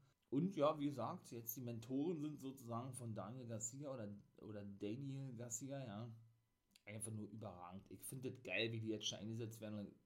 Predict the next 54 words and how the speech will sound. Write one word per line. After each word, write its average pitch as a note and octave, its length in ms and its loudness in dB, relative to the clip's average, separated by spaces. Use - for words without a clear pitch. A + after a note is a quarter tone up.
Und C#3+ 140 2
ich B2+ 100 2
habe A#2+ 180 6
schon A2+ 140 2
mal G2 180 -2
gesagt, G#2 320 0
ne, F#2+ 160 -8
A A#2+ 160 12
E B2+ 160 8
W, A#2+ 300 6
gerade G#2 320 2
auch A2+ 140 2
die A2 120 -6
Young G#2+ 220 -2
Bucks, G2+ 300 -2
die G#2+ 80 -4
sind A2+ 200 -6
ja A2+ 80 4
bei G#2+ 120 0
sowas G#2 420 -4
so B2 180 2
hinterher B2 600 0
und A2+ 200 0
so A#2+ 220 -4
auf A2+ 200 0
dem A#2+ 80 -4
neuesten A2+ 360 -2
Stand A2+ 380 -4
und A2+ 160 0
so A#2+ 260 -2
up - 240 -6
to B2+ 120 -6
date, A2+ 520 0
was G2+ 280 -6
eben A2+ 260 -2
diese A2+ 280 -2
heißen A#2 800 2
Take-Teams A#2+ 680 0
betrifft, B2+ 560 -6
ne, A2+ 60 -2
die A2+ 220 0
wirklich B2 360 0
richtig B2 340 -6
gut C3+ 240 -4
sind, B2 160 0
aber A2 180 0
unter C3 300 -2
Wert A2 200 -2
verkauft A2+ 420 -2
wurden, A2+ 260 0
wie A#2 140 -4
eben A2+ 160 -4
Everrise, G#2 580 -2
ne. F#2+ 180 -4